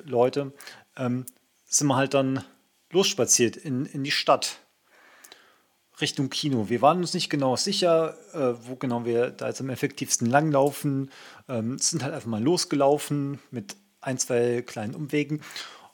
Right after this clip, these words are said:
Und irgendwann dreht sich einer von uns aus der Gruppe um und wir stellen fest, ey, unser ganzer Kurs ist hinter uns, ne? Weil die uns einfach alle hinterhergelatscht sind, ne? Weil, ah ja, klar, da vorne läuft einer Richtung Kino, ne? Die müssen alle Richtung Kino, ne? Da,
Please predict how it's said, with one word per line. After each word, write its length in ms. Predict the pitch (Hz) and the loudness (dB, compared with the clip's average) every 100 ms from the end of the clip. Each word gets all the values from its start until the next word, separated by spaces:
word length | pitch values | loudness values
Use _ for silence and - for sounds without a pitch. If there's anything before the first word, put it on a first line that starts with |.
| _ | _
Und 200 | - 135 | -6 0
irgendwann 420 | 175 180 165 202 196 | 0 4 4 4 0
dreht 220 | - 143 | 0 0
sich 160 | - | 0
einer 200 | 143 160 | -2 -2
von 140 | 160 170 | -2 -2
uns 180 | 160 156 | 0 2
aus 120 | - | 2
der 100 | 147 | 0
Gruppe 280 | - - 165 | -2 -6 -2
um 320 | 139 170 - - - - _ _ - _ _ _ _ _ _ | 2 0 -2 -14 -20 -20 _ _ -20 _ _ _ _ _ _
und 100 | - | -4
wir 80 | 135 | -2
stellen 200 | - 143 | 4 2
fest, 320 | 135 165 - - | 4 2 2 4
ey, 100 | 147 | 2
unser 220 | 120 127 | 4 4
ganzer 240 | 127 113 | 6 4
Kurs 320 | 107 - 202 131 | 0 6 6 6
ist 160 | - | 2
hinter 280 | 120 107 104 | 0 -2 -4
uns, 440 | 113 113 110 - | -2 2 4 4
ne? 180 | 101 123 - | 2 -4 0
Weil 120 | 135 | 4
die 80 | 156 | 4
uns 160 | 156 | 6
einfach 340 | - - - - | 2 2 -4 2
alle 220 | 208 220 | 4 6
hinterhergelatscht 920 | 214 196 175 269 175 113 110 - - | 4 2 4 4 4 2 0 0 0
sind, 300 | - 123 113 | 2 2 2
ne? 160 | 135 143 | 2 8
Weil, 200 | 135 139 - - - | 8 8 4 -10 2
ah 100 | 131 | 8
ja, 160 | 170 | 8
klar, 260 | 143 156 123 | 8 8 8
da 120 | 117 | 8
vorne 280 | 113 131 135 | 6 4 6
läuft 300 | 127 147 - | 6 6 8
einer 340 | 156 202 202 | 8 10 10
Richtung 320 | 170 131 127 117 | 8 4 0 0
Kino, 340 | - 180 233 | 4 6 6
ne? 140 | 139 | 6
Die 100 | 143 123 | 4 0
müssen 220 | 120 - | -2 -2
alle 200 | 127 180 | 2 4
Richtung 300 | 185 190 180 | 4 2 2
Kino, 340 | - 214 220 | 4 8 8
ne? 140 | 170 131 | 8 8
Da, 240 | 139 - | 8 6